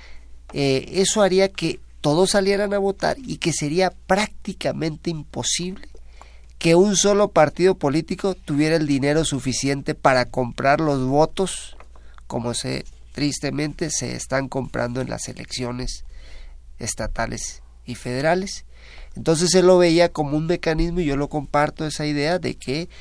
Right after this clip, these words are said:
puede ser, eh, una necesidad para mejorar nuestra democracia electoral que hoy está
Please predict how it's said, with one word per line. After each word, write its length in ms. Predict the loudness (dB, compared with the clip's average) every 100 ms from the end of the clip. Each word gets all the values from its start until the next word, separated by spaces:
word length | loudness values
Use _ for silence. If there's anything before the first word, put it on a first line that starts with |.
| -18 -16 -10
puede 380 | 2 2 4 4
ser, 340 | 2 -2 -4 -6 -14 -20 -20 -18 -18 -14
eh, 1080 | -8 -6 -6 -8 -10 -10 -12 -14 -16 -14 -12 -10
una 260 | -6 -2 -2
necesidad 760 | -2 -2 -2 -2 -2 -2 -2 -8 -12 -12 -12 -12 -10 -6 0
para 420 | 2 2 0 0 -4 -6 -8 -8 -6 -6
mejorar 560 | 2 0 2 0 0 0
nuestra 380 | -2 -4 -6 -6
democracia 760 | -6 -8 -8 -6 -6 -6 -8 -8
electoral 800 | -8 -6 -8 -8 -6 -2 -4 -4
que 240 | -8 -8
hoy 360 | -6 -4 -6 -6 -12
está 460 | -12 -8 -4 -4